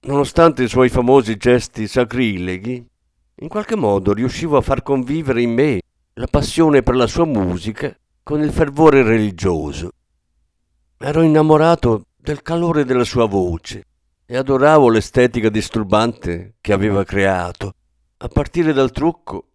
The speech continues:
e dai costumi che utilizzava, per arrivare ai video musicali che lo vedevano protagonista. A dispetto della condanna unanime della gente per bene, trovavo questo artista molto intelligente e profondo,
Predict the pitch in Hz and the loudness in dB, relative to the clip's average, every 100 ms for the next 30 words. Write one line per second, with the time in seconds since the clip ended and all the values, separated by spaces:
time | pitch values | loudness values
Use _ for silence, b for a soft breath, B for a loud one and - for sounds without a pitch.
0 | _ - 135 160 147 143 - 170 139 113 | _ -16 -8 -6 -4 -8 -4 -4 -4 -2
1 | 123 117 117 101 85 95 82 85 95 - | -2 -2 -6 -6 -8 -10 -8 -12 -16 -20
2 | _ _ _ _ _ - 139 143 151 143 | _ _ _ _ _ -2 0 2 2 4
3 | 165 151 113 104 _ 127 135 123 151 135 | 4 4 0 -4 _ -6 -6 -2 -2 2
4 | 131 123 117 120 - 131 139 95 92 95 | 2 2 -2 -4 0 2 2 -4 -8 -16
5 | _ _ - 127 120 117 127 120 113 117 | _ _ -6 -4 -2 -2 0 0 0 -2
6 | 117 110 110 104 90 85 - 95 - _ | -4 -4 -4 -6 -8 -12 -18 -18 -20 _
7 | _ _ _ _ _ _ _ - - 175 | _ _ _ _ _ _ _ -16 -14 -12
8 | 170 - 208 147 123 120 120 123 120 131 | -10 -8 -4 0 2 2 0 -2 0 -2
9 | 127 123 127 123 104 95 95 104 123 131 | 0 -2 0 -2 -2 -6 -8 -8 -10 -10
10 | 107 101 113 107 95 87 107 101 92 82 | -8 -6 -2 -4 -2 -2 -2 -4 -8 -8
11 | 87 110 _ _ _ _ _ _ - 214 | -12 -16 _ _ _ _ _ _ -10 -6
12 | 196 110 104 101 120 143 135 165 185 - | -2 -2 -2 -4 -6 -6 -6 -8 -12 -8
13 | 135 117 127 180 165 135 127 120 110 120 | -8 -8 -12 -10 -4 -4 -2 -4 -4 0
14 | 123 131 113 - 107 - 98 90 87 92 | 0 -2 -6 -4 -6 -6 -6 -6 -8 -14